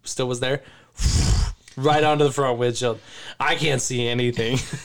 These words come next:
And I don't got a windshield wiper, and I don't wanna, like, turn it on to, like, see out of the one side 'cause I don't want my windshield wiper piece to go flying. So I just, like, pulled in. I finished pulling in. I just stopped and just, like, Autumn threw on the flashers. I went and cleaned off the freaking car. <laughs>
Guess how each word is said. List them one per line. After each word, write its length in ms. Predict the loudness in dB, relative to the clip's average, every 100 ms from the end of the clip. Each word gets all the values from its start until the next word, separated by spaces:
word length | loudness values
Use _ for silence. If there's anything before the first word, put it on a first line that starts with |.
| -10 -6 -2
And 220 | 0 2
I 140 | 2
don't 100 | 2 2
got 140 | 0
a 60 | 2
windshield 320 | 2 2 0
wiper, 380 | 0 0 -2 -2 -6 -6 -2
and 140 | 0
I 80 | 2
don't 220 | 2 2
wanna, 180 | 2 2
like, 280 | 0 -2 -4
turn 240 | 0 2
it 120 | 2 2
on 200 | 0 0
to, 60 |
like, 160 | -4 -4
see 220 | -2 -2
out 60 | 0
of 40 |
the 60 | 0
one 180 | 0
side 220 | 0 -2 -2
'cause 120 | -4
I 40 |
don't 100 | -2
want 160 | 0 0
my 160 | -4 -6
windshield 360 | -2 -2 -2 -2
wiper 260 | -2 -2
piece 320 | -4 -2 -2 -2
to 80 |
go 100 | -4
flying. 680 | -4 -2 0 2 0 -2 -2 -8 -20 -20 -16
So 480 | -10 -4 -2 -2 -6 -16 -10 -6
I 80 |
just, 240 | -4 -4 -2
like, 280 | -2 -2 0
pulled 280 | 2 2
in. 320 | 2 2 0 -2
I 100 | -4
finished 320 | -4 -4 -2
pulling 280 | -2 0 0
in. 140 | -2
I 100 | -4
just 200 | -6 -6
stopped 540 | -2 0 0 0 -6 -14
and 160 | -8 -8
just, 220 | -8 -6
like, 240 | -4 -6 -10 _ _ _ -14 -12 -4
Autumn 280 | -2 -2
threw 160 | -2 -2
on 60 | -2
the 60 |
flashers. 520 | -2 -2 -2 -4 -6
I 80 | -4
went 120 | -6
and 80 | -8
cleaned 280 | -4 -2 -2
off 240 | -2 -6
the 80 | -12
freaking 400 | -8 -8 -6 -8
car. 480 | -2 0 0 -2
<laughs> 40 | -4